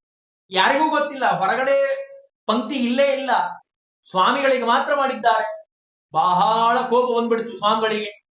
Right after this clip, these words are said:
ಸತ್ಯಜ್ಞಾನ ತೀರ್ಥರ ಸ್ವಭಾವ ಹೇಗೆ ಅಂದ್ರೆ, ವಿದ್ಯಾರ್ಥಿಗಳಿಗೆ, ವಿದ್ವಾಂಸರಿಗೆ ಮಾಡಿ ಹಾಕದೇ ಇರುವಂಥದ್ದು "ನನಗೆ ಯಾಕೆ ಹಾಕಿದ್ರಿ, ನನಗೆ ಹೆಂಗ್ ಹಾಕಿದ್ರಿ ನೀವು ಮಾಡಿ?" ಅವತ್ತೇನು ಮಾತಾಡ್ಲಿಲ್ಲಂತೆ, ಸುಮ್ನಿದ್ರಂತೆ.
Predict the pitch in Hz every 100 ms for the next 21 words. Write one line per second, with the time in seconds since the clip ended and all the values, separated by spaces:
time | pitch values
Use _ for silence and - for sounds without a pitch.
0 | _ 160 - 226 226 220 220 220 220 220
1 | - - 185 226 240 208 240 233 226 226
2 | 190 196 196 - _ _ 156 180 165 226
3 | 233 233 226 214 220 214 220 220 190 160
4 | 190 233 233 233 214 214 208 208 214 214
5 | - _ _ 135 143 180 220 196 190 220
6 | 233 233 240 226 233 233 208 202 147 190
7 | 220 220 233 247 277 269 - 226 185 175
8 | - _ _ _ - 190 220 233 254 269
9 | 269 240 226 202 190 214 370 - _ _
10 | _ _ _ - 160 180 196 247 254 240
11 | 240 247 240 233 226 - 240 269 - 226
12 | 220 -